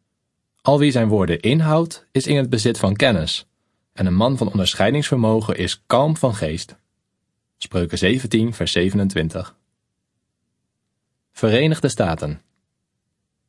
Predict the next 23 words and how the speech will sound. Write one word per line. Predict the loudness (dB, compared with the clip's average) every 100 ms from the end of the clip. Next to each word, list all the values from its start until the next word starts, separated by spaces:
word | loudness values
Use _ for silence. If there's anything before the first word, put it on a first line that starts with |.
| _ _ _ _
Volgens | -2 0 2
recent | 0 2 2 2
onderzoek | 2 2 2 -2 -2
onder | -2 -2 0
vijfhonderdvierenzestig | 0 0 0 -2 0 0 0 0 -2 -2 -2
pasgetrouwde | -2 0 -2 0 0 0
stellen | 0 0 0 0
in | 0 0
Louisiana | 0 0 0 0 0 -4 -10 _ _ _ -6
is | -2
de | 2
kans | 2 2 0
op | -2
een | 0
proefscheiding | 0 -2 0 0 2 0 0
tijdens | 0 0
de | -2
eerste | -2 -2 -2
vijf | 0 0 0
jaar | 0 0 0
van | -2
een | -2
huwelijk | 0 0 -2 -4